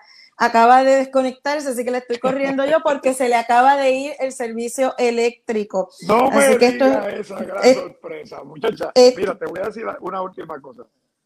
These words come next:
Speaker 1: Ujú.
Speaker 2: Está soplando una tormenta de categoría cinco sobre el gobernador Pedro Pierluisi, que es la que ya al pueblo de Puerto Rico se le acabó la paciencia con esta situación y están bien indignados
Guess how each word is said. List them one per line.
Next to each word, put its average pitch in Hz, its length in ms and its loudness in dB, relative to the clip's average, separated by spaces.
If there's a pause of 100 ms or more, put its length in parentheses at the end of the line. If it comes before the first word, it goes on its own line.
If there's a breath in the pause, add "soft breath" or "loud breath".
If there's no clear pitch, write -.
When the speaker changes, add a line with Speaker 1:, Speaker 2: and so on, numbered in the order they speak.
(160)
Speaker 1:
Ujú. 226 180 -2
Speaker 2:
Está 214 460 -2
soplando 226 640 -8
una 208 180 -12
tormenta 180 720 -14
de - 140 -12
categoría 147 580 -14
cinco 160 380 -16
sobre 135 260 -14
el 123 60 -18
gobernador 131 580 -12
Pedro 143 300 -12
Pierluisi, - 560 -20 (420)
que 170 320 0
es - 160 -6 (640)
la 139 640 -6
que 147 80 -6
ya 143 120 -2
al 151 80 -4
pueblo 180 200 -6
de 170 40 -12
Puerto 165 200 -8
Rico 180 220 -10
se - 120 -8
le 147 60 -6
acabó 127 300 -10
la 156 120 -4
paciencia 151 540 -12
con 127 160 -16
esta 131 180 -16
situación 156 600 -10 (460)
y - 120 -10
están 160 280 -8
bien 170 640 -8
indignados 151 760 -6